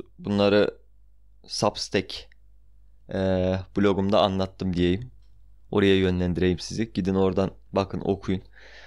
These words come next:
Bu, e, kısaca, e, roman içinde neler var, neler yok, onları anlatmak için çektiğim bir video hani.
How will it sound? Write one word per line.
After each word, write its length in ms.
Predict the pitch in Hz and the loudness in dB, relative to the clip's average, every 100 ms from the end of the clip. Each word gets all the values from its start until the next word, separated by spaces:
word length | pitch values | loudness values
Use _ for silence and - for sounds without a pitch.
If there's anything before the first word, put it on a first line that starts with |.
| - | -6
Bu, 140 | - | 0
e, 100 | 131 | 2
kısaca, 520 | 165 196 156 131 160 117 | 2 4 4 6 6 4
e, 380 | 78 71 58 | 0 -4 0
roman 280 | 147 143 131 | 2 4 2
içinde 260 | 120 131 127 | 2 2 4
neler 280 | 131 117 101 | 6 4 4
var, 220 | 113 117 | 2 4
neler 260 | 110 95 | 4 4
yok, 140 | 110 110 | 4 4
onları 260 | 104 104 | 2 4
anlatmak 380 | 101 104 101 104 | 4 2 -2 -6
için 160 | - - | -8 -10
çektiğim 420 | 104 101 104 101 | -8 -4 -2 0
bir 100 | 92 | 0
video 240 | 85 85 | 0 0
hani. 240 | 85 92 | 0 -2